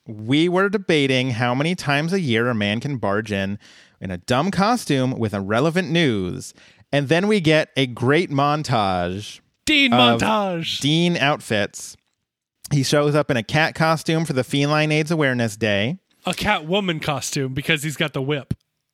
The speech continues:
Speaker 1: Mozart, uh, f-, <laughs> which I do love the po-,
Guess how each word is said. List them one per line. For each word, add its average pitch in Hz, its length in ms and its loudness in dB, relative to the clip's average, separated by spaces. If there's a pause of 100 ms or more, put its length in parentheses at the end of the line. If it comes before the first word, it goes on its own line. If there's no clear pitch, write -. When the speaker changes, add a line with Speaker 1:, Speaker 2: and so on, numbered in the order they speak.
(160)
Speaker 1:
Mozart, 139 960 0 (160)
uh, 117 300 2
f-, 131 300 -2
<laughs> - 20 2
which 143 400 0
I 139 120 2
do 143 200 2
love 151 180 2
the 147 100 -2
po-, 120 380 0